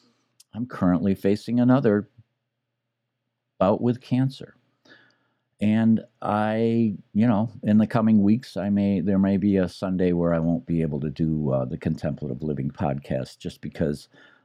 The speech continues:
of, uh, you know, health issue stuff. So just a fair warning. But you know what? What I learned in that last episode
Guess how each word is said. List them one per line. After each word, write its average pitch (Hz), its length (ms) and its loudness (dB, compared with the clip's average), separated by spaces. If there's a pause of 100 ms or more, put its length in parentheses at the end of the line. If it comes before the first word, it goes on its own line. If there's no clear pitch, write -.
of, 71 360 -4
uh, 64 220 -2 (280)
you 95 140 -2
know, 62 100 -6 (1300)
health 107 320 0
issue 73 260 -6
stuff. - 420 -18 (200)
So 76 360 -8 (640)
just 107 200 -2
a 92 40 -10
fair 127 240 4
warning. 98 420 4 (380)
But - 400 0
you 127 140 4
know 139 100 6
what? 151 300 2 (220)
What 113 320 2
I 151 120 -2
learned 117 640 4
in 98 240 2
that 87 200 0
last 110 440 -2
episode 71 720 -10